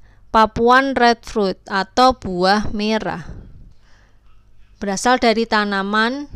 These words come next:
Pandanus conideus, keluarganya Pandanaceae.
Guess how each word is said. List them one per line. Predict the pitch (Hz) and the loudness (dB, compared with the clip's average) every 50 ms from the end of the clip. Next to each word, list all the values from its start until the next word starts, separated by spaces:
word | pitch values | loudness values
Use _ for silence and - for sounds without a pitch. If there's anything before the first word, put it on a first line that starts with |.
| - - | -4 0
Pandanus | 214 208 202 202 196 185 185 185 185 185 202 220 247 262 254 - - - - | 0 0 0 0 -2 -2 -2 -2 -2 -2 -2 0 0 -2 -2 -6 -10 -10 -6
conideus, | - 202 196 196 196 196 196 180 - 185 180 175 175 180 190 226 269 277 - - - - - - _ _ _ _ _ _ _ _ _ _ _ | -4 -4 -2 -2 -2 -4 -4 -4 -6 -6 -4 -4 -4 -2 -2 -2 -2 -2 -4 -6 -8 -10 -16 -20 _ _ _ _ _ _ _ _ _ _ _
keluarganya | 214 208 202 196 202 196 196 - - 196 196 196 220 226 233 240 233 - | -2 2 2 4 4 4 2 0 -2 -4 -4 -2 -2 -2 -2 -4 -4 -2
Pandanaceae. | 214 202 196 196 196 185 185 185 185 185 180 180 180 175 175 - - 202 185 175 175 170 170 175 185 | -2 -2 -2 -2 -2 0 0 0 0 0 -4 -8 -10 -10 -10 -10 -10 -10 -12 -12 -14 -14 -16 -16 -18